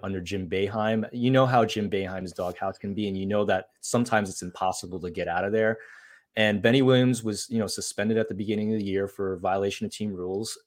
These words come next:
And he, instead of criticizing him in the media and shouting at him on the bench and getting in his ear and making a show, what he did was he suspended him. He had him, you know,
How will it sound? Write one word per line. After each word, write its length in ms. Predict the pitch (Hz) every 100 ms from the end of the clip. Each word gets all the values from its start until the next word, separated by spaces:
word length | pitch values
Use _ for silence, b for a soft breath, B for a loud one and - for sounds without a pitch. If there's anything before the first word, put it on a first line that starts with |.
| -
And 360 | 104 101 101 - - _ _
he, 160 | - 131
instead 360 | 113 - 123
of 200 | 127 117 B B B B
criticizing 680 | - 131 131 - 123 120 123
him 180 | 120 120
in 80 | 113
the 80 |
media 540 | 107 104 104 104 107 107
and 160 | 92 92
shouting 440 | - 101 104 113
at 120 | 107
him 180 | 117 110
on 120 | 107
the 60 | 101
bench 420 | - 98 101 -
and 140 | 90
getting 280 | 82 101 104
in 100 | 104
his 140 | 104 -
ear 220 | 104 101
and 140 | 95 92
making 280 | 95 -
a 40 | 95
show, 360 | - 139 110
what 160 | 95 98
he 120 | 110
did 200 | 98 135
was 300 | 110 101 101 B B B B _
he 600 | 117 110 107 104 101 - _ _
suspended 520 | - 113 - 107 110 120
him. 320 | 143 170 185 _ _
He 560 | - 104 98 98 - _
had 300 | - 104 98 92
him, 520 | 101 98 98 95 104
you 100 | -
know, 120 | 98